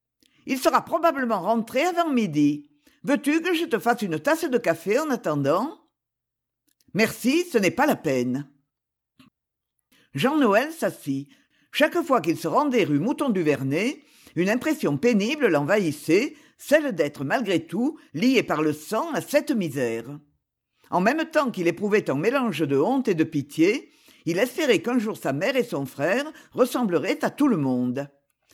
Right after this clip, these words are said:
S'il avait eu de l'argent, s'il avait pu en gagner suffisamment, tout eût été très simple. Il eût acheté une maison à sa mère, dans le Midi,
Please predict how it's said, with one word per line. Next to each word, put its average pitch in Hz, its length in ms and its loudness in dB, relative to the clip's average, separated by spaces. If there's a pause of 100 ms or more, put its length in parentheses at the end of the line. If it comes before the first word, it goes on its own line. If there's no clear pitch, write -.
(180)
S'il 196 140 4
avait 294 260 4
eu 302 60 0
de 220 100 0
l'argent, 156 580 -2 (200)
s'il 196 180 2
avait 165 160 2
pu 220 180 -6
en 302 140 0
gagner 190 300 0
suffisamment, 170 840 -2 (280)
tout 320 260 2
eût 214 120 2
été 269 300 2
très 214 200 -2
simple. 131 640 -4 (380)
Il 185 120 2
eût 170 140 2
acheté 294 380 0
une 175 180 -2
maison 190 340 0
à 156 80 -2
sa 143 180 -4
mère, 196 420 -4
dans 220 180 0
le 220 100 0
Midi, 156 560 -2